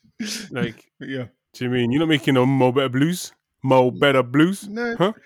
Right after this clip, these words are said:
Speaker 2: it's true.
Speaker 1: You're not Equalizer.
Speaker 2: But I guess, yeah, that's, it's kinda unfair 'cause, 'cause,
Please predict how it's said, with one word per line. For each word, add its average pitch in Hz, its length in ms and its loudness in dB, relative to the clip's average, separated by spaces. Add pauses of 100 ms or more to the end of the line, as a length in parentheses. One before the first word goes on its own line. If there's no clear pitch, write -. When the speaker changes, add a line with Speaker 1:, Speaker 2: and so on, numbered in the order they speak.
(520)
Speaker 2:
it's 214 160 -8
true. 247 360 -6
Speaker 1:
You're - 100 2
not 185 200 2
Equalizer. 127 880 -2 (1400)
Speaker 2:
But 185 220 0
I 156 100 -2
guess, 175 240 -2
yeah, 160 280 -2
that's, 143 240 -6
it's 143 280 -8
kinda 147 280 -4
unfair 147 360 -4
'cause, 190 260 0
'cause, 170 380 -6